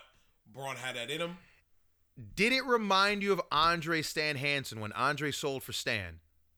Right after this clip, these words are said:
Speaker 2: Not the
Speaker 1: Sure.
Speaker 2: same level, not the same
Speaker 1: Yeah,
Speaker 2: level.
Speaker 1: yeah, no,
Speaker 2: Don't,
Speaker 1: no, but
Speaker 2: not,
Speaker 1: no, I
Speaker 2: don't
Speaker 1: get
Speaker 2: get
Speaker 1: what
Speaker 2: me
Speaker 1: you're saying.
Speaker 2: wrong, not the same level. But the fact that Braun doesn't look like he moves that. Like, Braun has that weird Andre thing about his legs sometimes. Don't am I
Speaker 1: Braun
Speaker 2: crazy? That
Speaker 1: walks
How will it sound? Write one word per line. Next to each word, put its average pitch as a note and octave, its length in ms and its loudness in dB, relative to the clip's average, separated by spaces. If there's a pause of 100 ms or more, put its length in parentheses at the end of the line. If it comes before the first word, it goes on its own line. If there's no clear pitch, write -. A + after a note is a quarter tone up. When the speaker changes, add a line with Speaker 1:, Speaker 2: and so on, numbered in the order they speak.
(1120)
Speaker 2:
Not E4 300 6
the E4 80 0
Speaker 1:
Sure. C#4+ 120 2
Speaker 2:
same C4 200 4
level, E3+ 320 6
not G3+ 240 4
the C4+ 80 -4
same A#3 160 2
Speaker 1:
Yeah, G3 80 6
Speaker 2:
level. F#3+ 220 6
Speaker 1:
yeah, - 60 4
no, F3+ 80 -2
Speaker 2:
Don't, G3+ 240 6
Speaker 1:
no, G3 60 -4
but F3+ 100 0
Speaker 2:
not, F3 80 2
Speaker 1:
no, F#3 60 0
I - 20 2
Speaker 2:
don't F#3 100 6
Speaker 1:
get G3 80 2
Speaker 2:
get G#3 80 4
Speaker 1:
what G#3 60 4
Speaker 2:
me A3 60 2
Speaker 1:
you're G#3+ 80 6
saying. F#3 60 6
Speaker 2:
wrong, E3+ 300 6
not D3+ 160 4
the F3 60 -10
same F#3+ 200 0
level. D3 220 4
But D3+ 140 2
the C#3+ 60 0
fact G#3 340 0
that F#3+ 200 2 (1800)
Braun G#3+ 540 4
doesn't B3 340 2
look A3 220 0
like A3 120 0
he F3+ 100 0
moves E3 380 -2
that. A#2+ 140 -2
Like, A#2 200 0
Braun A3 280 2
has A#3+ 200 2
that G3 140 2
weird G3 260 2
Andre E3+ 320 2
thing C3 180 -4
about B2 140 2
his G#2 100 -4
legs C3 320 0
sometimes. G#2+ 380 -4
Don't C3+ 100 -2
am E3 80 -2
I F3+ 60 2
Speaker 1:
Braun D3 140 0
Speaker 2:
crazy? E3+ 220 4
That A#2 100 -2
Speaker 1:
walks - 60 -2